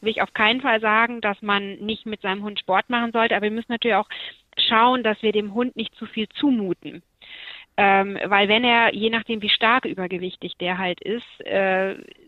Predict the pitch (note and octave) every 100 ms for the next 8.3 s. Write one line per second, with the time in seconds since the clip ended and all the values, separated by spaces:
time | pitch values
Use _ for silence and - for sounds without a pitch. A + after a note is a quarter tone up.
0 | _ - - A3+ G#3+ G3 - G#3 A3 A3+
1 | - A3+ A#3+ F#3+ G3+ G#3+ G3+ G3+ - A3+
2 | G3+ G3 G#3 - G3+ - A#3 G#3 G#3 G#3+
3 | G#3 E3+ G3+ G#3 F#3+ G3 G3+ B3 - F#3+
4 | F#3+ F#3 F#3+ G#3 - F#3+ G3 F#3+ G3 -
5 | - F#3+ F#3+ F#3 - - - - - -
6 | - A3+ A#3+ G#3 F#3+ F#3+ F#3 F3+ F3 F#3
7 | F#3 F3+ F3 F3 - E3+ - E3+ E3 -
8 | F#3 E3+ E3